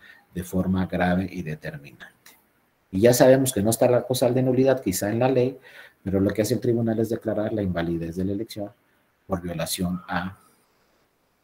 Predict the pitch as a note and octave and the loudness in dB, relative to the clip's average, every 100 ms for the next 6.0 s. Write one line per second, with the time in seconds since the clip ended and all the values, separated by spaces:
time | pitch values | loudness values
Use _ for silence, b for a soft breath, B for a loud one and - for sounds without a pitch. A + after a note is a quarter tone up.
0 | _ _ _ - - - - - - F3+ | _ _ _ -10 -4 0 0 0 0 -2
1 | - F3+ - B2+ - - - F2 F#2 G2 | -2 -2 -4 -4 -8 -8 -4 -2 -2 -4
2 | b b b - - - E2 D#3 D#3 F#2+ | b b b -6 -6 -4 -4 -2 -2 0
3 | F#2 F#2+ F#2+ E2 E2 - - - G2+ G#2 | 0 -2 -8 -6 -6 -6 -6 -2 -2 -2
4 | F#2+ E2 D2+ - D2 - F#2 F2+ - D#2+ | -4 -6 -8 -8 -12 -8 -4 -4 -4 -8
5 | - - C#2+ - - - - - - | -8 -10 -10 -12 -16 -16 -20 -20 -20